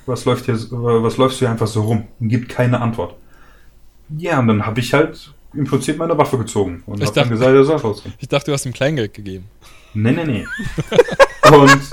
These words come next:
Speaker 1: nachdem er dann dieser Aufforderung auch nicht gefolgt ist, hab ich halt angefangen zu schießen. Und irgendwann sagt er, ja, er ist halt ein, äh, ein, ein, ein Mod von dem, äh, von dem Server. Ich so, ja, warum sagst du das denn nicht gleich, wenn ich dich frag? Und wundert sich, dass ich halt direkt dann so aggro reagiere.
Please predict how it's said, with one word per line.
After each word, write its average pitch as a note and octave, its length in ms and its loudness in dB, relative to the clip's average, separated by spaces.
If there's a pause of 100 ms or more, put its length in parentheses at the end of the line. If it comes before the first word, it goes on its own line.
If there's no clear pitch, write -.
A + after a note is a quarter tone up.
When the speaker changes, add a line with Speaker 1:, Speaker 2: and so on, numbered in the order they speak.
(180)
Speaker 1:
nachdem D3 440 4
er D#3+ 100 8
dann D3+ 200 8
dieser D3+ 300 4
Aufforderung F#3+ 460 6
auch F#3+ 100 6
nicht D3 160 -4
gefolgt B2 400 0
ist, D3 160 -4
hab C3+ 120 -2
ich A#2+ 120 -2
halt C3+ 140 0
angefangen A2+ 400 -4
zu - 120 -8
schießen. - 400 -6 (840)
Und B2 80 4
irgendwann D3+ 340 8
sagt E3 220 -2
er, D#3 100 4
ja, D3+ 280 2
er A#2+ 180 2
ist C3 140 -2
halt C#3 280 0
ein, B2 280 0
äh, - 20 -2 (440)
ein, A#2 300 0
ein, A2+ 180 -2
ein A2+ 120 0
Mod - 180 0
von D#3+ 160 -6
dem, C3+ 160 -2
äh, B2 260 -4
von B2 140 -6
dem A2+ 100 0
Server. A2 480 0 (400)
Ich - 80 -14
so, C3+ 120 -4
ja, D3 100 -4
warum F3+ 180 -2
sagst A3+ 260 0
du C#4+ 60 -2
das - 220 0
denn G3+ 120 4
nicht - 260 -2
gleich, D#4 220 -4
wenn D3+ 120 2
ich - 120 -2
dich A2+ 180 -4
frag? F#2+ 320 -2 (880)
Und C#3 380 2
wundert E3+ 260 2
sich, D3 140 -4
dass C#3 160 8
ich - 60 -4
halt A2+ 120 0
direkt B2 300 0
dann A2+ 100 4
so A2 160 -2
aggro - 280 -2
reagiere. G#2+ 600 -2